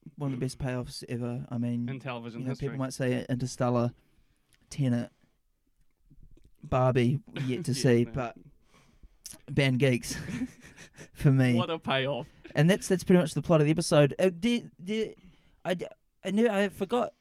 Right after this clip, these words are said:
Speaker 1: that they are s-, really small episodes,
Speaker 2: So,
Speaker 1: aren't they? This was
Speaker 2: so
Speaker 1: only
Speaker 2: small.
Speaker 1: ten or eleven minutes. That
Speaker 2: Yeah.
Speaker 1: in the half hour runtime of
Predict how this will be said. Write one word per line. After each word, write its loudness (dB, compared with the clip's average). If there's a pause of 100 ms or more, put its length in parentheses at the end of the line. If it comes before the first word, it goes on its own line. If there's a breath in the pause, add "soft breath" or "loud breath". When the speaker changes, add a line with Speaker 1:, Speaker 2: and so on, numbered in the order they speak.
(140)
Speaker 1:
that -2
they 2
are 2
s-, -6
really 2
small 0
episodes, -2
Speaker 2:
So, 2
Speaker 1:
aren't 2
they? 4
This 2
was 4
Speaker 2:
so 2
Speaker 1:
only 2
Speaker 2:
small. -2
Speaker 1:
ten 0
or 4
eleven 4
minutes. -4
That -4
Speaker 2:
Yeah. 0
Speaker 1:
in -2
the 2
half -2
hour 0
runtime -2
of -8